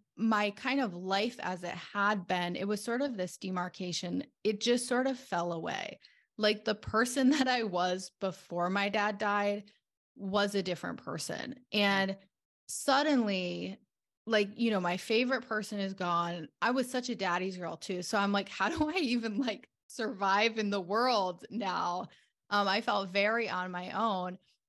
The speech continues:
and was faced with this now, not just the grief, but also the logistical nightmare of when someone dies. And there's all the stuff you have to do and plan, and you are not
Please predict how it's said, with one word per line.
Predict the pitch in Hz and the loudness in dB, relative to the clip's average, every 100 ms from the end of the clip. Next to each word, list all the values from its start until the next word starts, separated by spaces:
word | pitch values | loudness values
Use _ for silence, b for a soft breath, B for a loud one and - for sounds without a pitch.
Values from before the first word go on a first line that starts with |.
| _ - | _ -4
and | 226 226 214 208 - | 0 2 2 0 -4
was | - 208 208 202 | -8 -6 -6 -4
faced | - 214 226 - | -2 0 -2 -2
with | 202 202 | -4 -2
this | 202 185 185 - - _ _ _ _ _ _ _ _ _ _ _ _ | -2 -2 -4 -8 -14 _ _ _ _ _ _ _ _ _ _ _ _
now, | 226 226 226 254 | 2 4 4 4
not | 233 220 | 4 2
just | 214 214 - | -2 -6 -4
the | 196 | -6
grief, | 175 214 214 269 196 160 185 - - - - | -4 -4 0 2 0 -2 -8 -14 -20 -8 0
but | 214 | 2
also | 107 202 226 226 214 190 180 185 - | 4 2 2 0 0 2 2 -2 -6
the | 196 185 220 | -12 -6 -2
logistical | 202 190 175 208 196 - 202 185 | 0 -2 -2 -2 -2 -6 -6 -4
nightmare | 175 180 180 175 185 165 - B B _ - | -2 -2 -2 -4 -4 -4 -8 B B _ 0
of | 214 | 0
when | 196 180 185 | 2 2 0
someone | - 185 170 170 | -2 -2 -2 0
dies. | 208 240 180 180 | 2 4 2 -2
And | - 190 | -4 -2
there's | 196 - | -2 -2
all | - 185 | 2 2
the | 196 208 | 2 -2
stuff | - 214 202 214 | -2 -2 -2 -4
you | |
have | 190 - | -6 -6
to | 190 | -8
do | 156 196 262 | -2 0 2
and | 208 180 | 2 0
plan, | - 208 233 240 185 180 | -6 -2 0 0 -2 -4
and | 185 | -4
you | 196 185 | -2 0
are | 180 | -2
not | 175 180 196 202 - | -2 -2 0 -2 -6